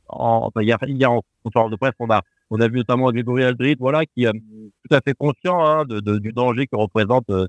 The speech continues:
ces, ces Springboks champions du monde. On, on, on sait à quoi s'attendre, mais un Grégory Aldrit qui faisait absolument aucun complexe. Il disait, voilà, nous aussi, on, on s'est tapé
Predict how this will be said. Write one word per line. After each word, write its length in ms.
ces, 220
ces 80
Springboks 480
champions 320
du 80
monde. 200
On, 220
on, 220
on 200
sait 60
à 60
quoi 200
s'attendre, 420
mais 140
un 260
Grégory 260
Aldrit 300
qui 80
faisait 300
absolument 420
aucun 200
complexe. 400
Il 60
disait, 120
voilà, 240
nous 200
aussi, 340
on, 360
on 100
s'est 80
tapé 260